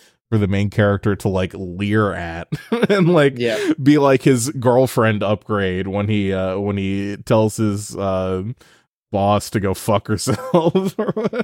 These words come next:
Speaker 2: Mm-hmm. Yep.
Speaker 1: <laughs> And it plays all this off like it's, like, an inspirational character arc too. Like, they literally, like,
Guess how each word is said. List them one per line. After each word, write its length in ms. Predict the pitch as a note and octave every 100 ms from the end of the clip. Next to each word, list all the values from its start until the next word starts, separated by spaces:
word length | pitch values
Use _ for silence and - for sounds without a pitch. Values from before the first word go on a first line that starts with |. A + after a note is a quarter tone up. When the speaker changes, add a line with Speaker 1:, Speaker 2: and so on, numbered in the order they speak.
| B3
Speaker 2:
Mm-hmm. 440 | C#3 C#3 C#3 C3+ C#3 - _ _ - A4+ A2
Yep. 320 | A2+ B2 F3+ - - A3+ -
Speaker 1:
<laughs> 40 | A#3+ - A#3+ _ - - - -
And 100 | F3+
it 120 | F#3+
plays 280 | G#3+ C4 A#3+
all 160 | G3+
this 200 | D#3 C#3
off 240 | B2+ C3 -
like 200 | A2 G#2
it's, 220 | A2 -
like, 260 | A2 G#2 -
an 340 | G2+ F#2 F#2
inspirational 1000 | - B2 - - G2+ F#2+ G#2 A2+ G2 F2+ F2+
character 460 | - F#2+ F#2 G2
arc 360 | F2 F2 E2+ -
too. 280 | G2+ F2+ E2+
Like, 200 | F2 -
they 100 | A2+
literally, 540 | B2+ D#3 D3 B2+ A#2
like, 380 | G#2+ G#2 G2+ -